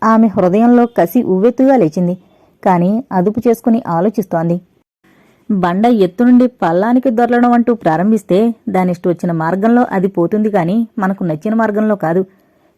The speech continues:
తిన్నగా ఉండక తానే బండను దొర్లించింది. ఇక దాని గమనం గురించి బాధెందుకు?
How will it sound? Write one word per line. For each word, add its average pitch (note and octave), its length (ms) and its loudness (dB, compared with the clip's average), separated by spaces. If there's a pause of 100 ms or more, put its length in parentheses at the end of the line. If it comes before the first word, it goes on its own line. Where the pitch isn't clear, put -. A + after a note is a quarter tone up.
తిన్నగా A3 360 0
ఉండక G3+ 360 -2
తానే F#3+ 580 -2
బండను F3+ 440 -2
దొర్లించింది. F3+ 640 -2 (400)
ఇక C#4+ 160 -2
దాని A#3 400 2
గమనం G#3 300 2
గురించి B3+ 240 2
బాధెందుకు? A3+ 640 0